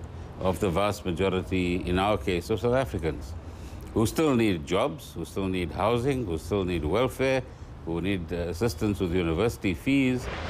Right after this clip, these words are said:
And so what do we want? Do we want,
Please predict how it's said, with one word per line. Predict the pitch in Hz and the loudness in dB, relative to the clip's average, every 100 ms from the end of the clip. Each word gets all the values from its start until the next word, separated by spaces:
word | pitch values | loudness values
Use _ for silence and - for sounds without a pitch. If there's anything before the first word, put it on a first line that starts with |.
| - - - | -6 -6 -2
And | 101 110 104 | 0 0 2
so | - 127 120 | 2 4 4
what | 98 123 | 4 2
do | 127 | 4
we | 123 | 4
want? | 107 107 67 - | 4 2 0 -4
Do | |
we | 92 98 | 0 2
want, | 107 117 | 2 0